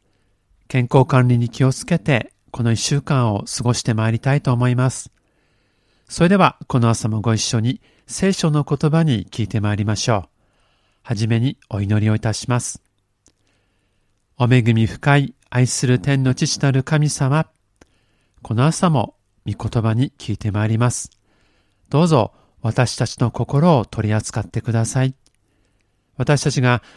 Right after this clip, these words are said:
御言葉に力をいただいて、この新たな一週間を歩み出していけるように、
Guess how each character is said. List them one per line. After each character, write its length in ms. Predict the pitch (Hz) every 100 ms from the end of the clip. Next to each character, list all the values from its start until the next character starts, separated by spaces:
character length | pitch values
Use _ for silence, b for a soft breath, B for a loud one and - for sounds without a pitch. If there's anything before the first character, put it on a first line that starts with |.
| B
御 240 | 123 - 143
言 160 | 151
葉 120 | 143
に 120 | 143 143
力 400 | - 156 160 180
を 100 | 170
い 60 |
た 120 | 165
だ 120 | 156 156
い 80 |
て、 280 | 147 170 220 _ _ _ _ _ _ _ -
こ 140 | 127
の 220 | 123 127
新 220 | - 151 170
た 100 | 165
な 120 | 143
一 60 | 139
週 300 | - 170 160
間 300 | 160 147 151
を 200 | 170 -
歩 200 | 107 113
み 40 | 120
出 140 | 139
し 80 | -
て 100 | 117
い 100 | 95
け 140 | -
る 100 | 104
よ 140 | 107
う 20 |
に、 60 | 110